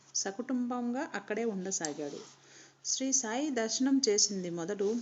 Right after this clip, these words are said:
అతని వ్యాధి క్రక్రమంగా తగ్గనారంభించింది. శ్రీ బాబా అతగాడికి పుల్ల పెరుగు నసలు తినకూడదని హెచ్చరించారు. జబ్బు తగ్గుతున్న కొద్దీ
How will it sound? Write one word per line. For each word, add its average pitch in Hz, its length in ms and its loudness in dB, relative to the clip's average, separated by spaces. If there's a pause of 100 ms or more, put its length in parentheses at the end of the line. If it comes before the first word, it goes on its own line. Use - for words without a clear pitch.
(500)
అతని 202 240 -4
వ్యాధి 220 480 -4 (580)
క్రక్రమంగా 254 880 0 (180)
తగ్గనారంభించింది. 175 1160 -4 (880)
శ్రీ 262 260 -6
బాబా 262 680 -2
అతగాడికి 233 680 -4 (520)
పుల్ల 285 240 -2
పెరుగు 254 480 0
నసలు 226 280 2
తినకూడదని 220 680 0
హెచ్చరించారు. 180 760 -4 (800)
జబ్బు 226 280 -8
తగ్గుతున్న 262 600 -2
కొద్దీ 247 580 -2